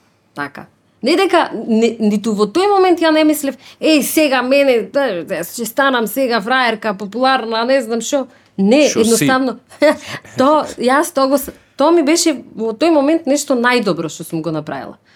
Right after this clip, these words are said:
Speaker 1: Најдобро. И, и, но ја мислам дека вистинските и правите вредности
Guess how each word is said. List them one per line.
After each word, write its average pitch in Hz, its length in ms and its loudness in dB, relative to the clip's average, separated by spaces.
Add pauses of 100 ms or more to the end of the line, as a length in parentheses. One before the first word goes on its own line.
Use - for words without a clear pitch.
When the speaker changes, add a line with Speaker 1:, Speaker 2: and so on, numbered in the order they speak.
(240)
Speaker 1:
Најдобро. 190 520 0 (1040)
И, 247 460 0 (160)
и, 262 300 0 (1700)
но 196 480 2 (600)
ја 294 120 4
мислам 415 300 4
дека 254 180 0
вистинските 254 720 0 (300)
и 185 60 -12
правите 269 680 0
вредности 208 840 -2